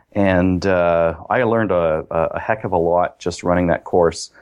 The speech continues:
He had us doing, like, uh, modified prone, which is, if you don't know, is, is kind of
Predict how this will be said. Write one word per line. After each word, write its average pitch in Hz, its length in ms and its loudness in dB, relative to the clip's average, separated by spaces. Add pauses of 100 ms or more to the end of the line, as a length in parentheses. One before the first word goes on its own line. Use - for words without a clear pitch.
(280)
He - 60 -2
had 131 80 4
us 123 140 0
doing, 117 360 0
like, 101 280 -2
uh, 90 240 2
modified 101 720 -2
prone, 110 800 0
which 92 200 -6
is, 85 260 -6
if 95 120 -8
you 104 80 -2
don't 107 180 -2
know, 101 280 0
is, 90 280 -4
is - 140 -10
kind 117 180 -4
of 92 100 -4